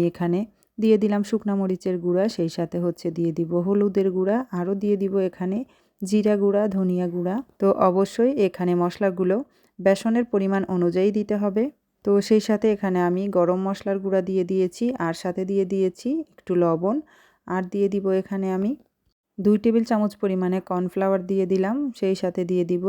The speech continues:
দুই টেবিল চামচ পরিমাণ হচ্ছে ময়দা, আর দিয়ে দিব হচ্ছে এখানে আমি শুকনা চাউলের গুঁড়া। তো লবণের পরিমাণটা এখানে আমি কম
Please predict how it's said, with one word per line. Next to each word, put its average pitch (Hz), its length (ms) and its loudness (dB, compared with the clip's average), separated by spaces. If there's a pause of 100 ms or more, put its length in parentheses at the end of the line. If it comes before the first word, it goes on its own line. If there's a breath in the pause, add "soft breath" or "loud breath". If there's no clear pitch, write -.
(100)
দুই 190 200 0
টেবিল 180 260 -2
চামচ 175 340 -4
পরিমাণ 170 380 -2
হচ্ছে 165 320 -4
ময়দা, 170 440 0 (520 soft breath)
আর 190 240 -2
দিয়ে 202 200 2
দিব 185 240 -2
হচ্ছে 190 360 -2
এখানে 175 340 -4
আমি 180 200 -2 (100)
শুকনা 175 360 -4
চাউলের 190 460 -2
গুঁড়া। 196 300 0 (920)
তো 214 120 2
লবণের 208 420 4
পরিমাণটা 196 640 -2
এখানে 185 320 -2
আমি 170 180 2
কম 175 260 -2